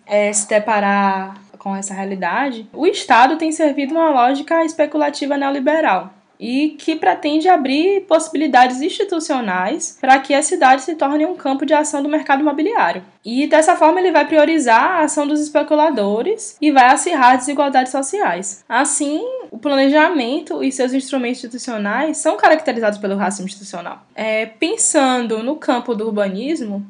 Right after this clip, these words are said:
apesar do Estatuto da Igualdade Racial afirmar o compromisso por parte do Estado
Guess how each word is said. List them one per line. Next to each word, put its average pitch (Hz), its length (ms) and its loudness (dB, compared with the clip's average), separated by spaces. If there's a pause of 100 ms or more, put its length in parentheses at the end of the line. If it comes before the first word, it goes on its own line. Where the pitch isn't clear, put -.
apesar 294 920 4
do 240 360 -2
Estatuto 262 380 -4
da 233 180 0
Igualdade 226 360 2
Racial 214 640 -4
afirmar 240 600 0
o 254 40 -4
compromisso 226 560 -8
por 277 220 -6
parte 190 580 -4
do 233 140 -8
Estado 202 720 -2